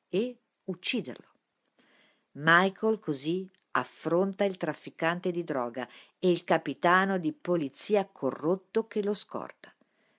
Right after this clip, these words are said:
Li uccide in un ristorante del Bronx. Per evitare di essere arrestato o ucciso, il giovane lascia quindi gli Stati Uniti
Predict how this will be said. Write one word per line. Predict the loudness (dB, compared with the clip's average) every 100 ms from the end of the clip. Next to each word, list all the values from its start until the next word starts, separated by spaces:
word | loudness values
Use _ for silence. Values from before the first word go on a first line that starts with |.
| _ _
Li | 0
uccide | 2 2 0 -2 -6 -14 _ _
in | -8 -6
un | -4 -6 -8 -6
ristorante | -2 0 0 -2 0 -2 -4 -10 -12 -4
del | -4
Bronx. | -4 -10 -14 -18 -18 _ _ -20 -20 -20 -20 2 8
Per | 10
evitare | 10 6 8 10 8
di | 4
essere | 4 2 2
arrestato | 2 2 4 4 4
o | 4 4
ucciso, | 2 0 0 2 4
il | 4
giovane | 4 4 4 4
lascia | 4 2 -2
quindi | -4 -4 -2 -2
gli | -2
Stati | -4 -4 -6
Uniti | -8 -10 -8